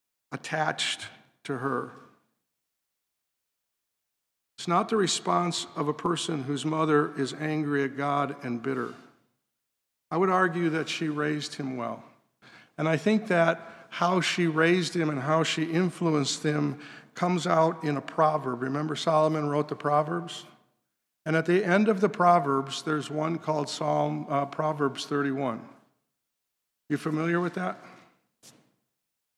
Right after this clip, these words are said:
We don't have time again, uh, to, to read it. I'd encourage you to go back and read it. But Proverbs thirty-one is the sayings of King Lemuel.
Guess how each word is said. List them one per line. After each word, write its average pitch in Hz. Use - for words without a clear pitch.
We 170
don't 180
have 170
time 165
again, 151
uh, 156
to, 151
to 147
read 147
it. 127
I'd 131
encourage 160
you 160
to 143
go 143
back 139
and 131
read 123
it. 113
But 147
Proverbs 196
thirty-one 165
is 151
the 156
sayings 185
of 151
King 170
Lemuel. 151